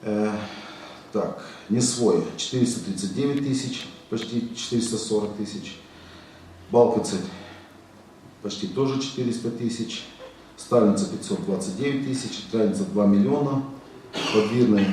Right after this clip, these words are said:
три миллиона девятьсот и Мамалыга — пять миллионов девятьсот.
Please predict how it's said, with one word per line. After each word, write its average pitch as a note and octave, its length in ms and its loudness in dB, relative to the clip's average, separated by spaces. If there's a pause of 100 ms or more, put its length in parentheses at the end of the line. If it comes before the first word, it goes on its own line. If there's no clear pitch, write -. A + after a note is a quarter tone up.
(100)
три A#2+ 140 6
миллиона G#2 500 8 (380)
девятьсот G#2+ 580 2 (540)
и A#2 60 2
Мамалыга — A#2+ 520 4 (540)
пять G2+ 220 2
миллионов G2+ 380 2
девятьсот. - 380 -4